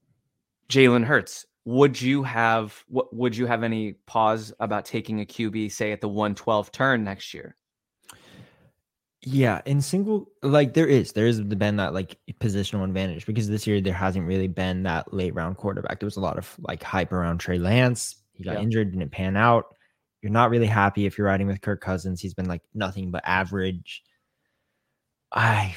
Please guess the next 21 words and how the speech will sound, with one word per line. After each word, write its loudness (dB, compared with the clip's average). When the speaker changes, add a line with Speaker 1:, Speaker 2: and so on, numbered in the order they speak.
Speaker 2:
don't 4
think 6
I 6
would, 6
though. 0
I, 6
I, 4
I 4
don't 2
think, 0
I 8
think 0
for 4
me 6
personally, 2
my, -2
I've 2
always 4
been, 2
like, -2
a -4